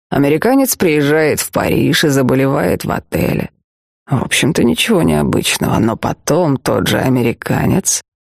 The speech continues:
знакомится в отеле с молодым турком и очень скоро вселяется в его комнату для прислуги. Неожиданный поворот, не так ли?" Я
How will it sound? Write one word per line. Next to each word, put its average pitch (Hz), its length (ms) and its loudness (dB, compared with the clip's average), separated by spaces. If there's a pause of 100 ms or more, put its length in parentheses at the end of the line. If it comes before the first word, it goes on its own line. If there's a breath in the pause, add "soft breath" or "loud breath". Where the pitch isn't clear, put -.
(320)
знакомится 139 760 0
в 113 60 0
отеле 135 500 0
с - 120 0
молодым 139 540 0
турком 131 520 0
и 147 140 0
очень 139 340 2
скоро - 840 -2 (440)
вселяется 151 800 0
в 175 80 2
его 196 580 2
комнату 120 600 0
для 143 160 0
прислуги. - 800 -2 (880)
Неожиданный 147 880 0
поворот, - 560 -4
не 131 160 2
так - 380 -4
ли?" - 300 -8 (1160)
Я - 220 0